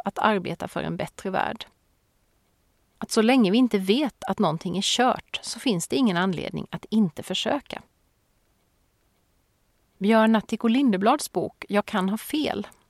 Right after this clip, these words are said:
tar också upp osäkerheten som någonting positivt. Med koppling till den där tilliten som jag pratade om i mitt förra tankefrö. Han skriver:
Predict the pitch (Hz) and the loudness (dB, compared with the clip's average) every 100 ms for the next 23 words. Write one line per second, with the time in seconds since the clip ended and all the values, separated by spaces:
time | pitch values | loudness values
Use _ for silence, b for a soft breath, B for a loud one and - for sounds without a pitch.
0 | _ - 185 175 - 208 175 - 208 - | _ -2 0 0 0 0 0 -4 -4 -2
1 | - 156 - 165 175 - 190 190 208 180 | -4 -4 -8 -8 -8 -6 -6 -2 0 2
2 | 165 165 185 - - - - - 247 _ | 0 -2 -6 -6 -8 -8 -8 -8 -8 _
3 | - - _ _ _ _ _ _ _ _ | -20 -20 _ _ _ _ _ _ _ _
4 | - - - _ 214 226 - 254 240 185 | -8 -8 -12 _ -2 0 2 2 2 0
5 | - 247 202 170 - 240 240 233 180 - | 0 0 2 0 -2 -2 0 0 0 0
6 | 190 - - - - 190 170 - 240 196 | 0 0 -4 -4 -2 -2 -2 -2 0 0
7 | - 262 220 - - - - _ _ _ | 0 0 0 -6 -10 -12 -14 _ _ _
8 | _ _ _ _ _ _ - 185 - 165 | _ _ _ _ _ _ -8 -6 -4 -4
9 | - - | -2 -4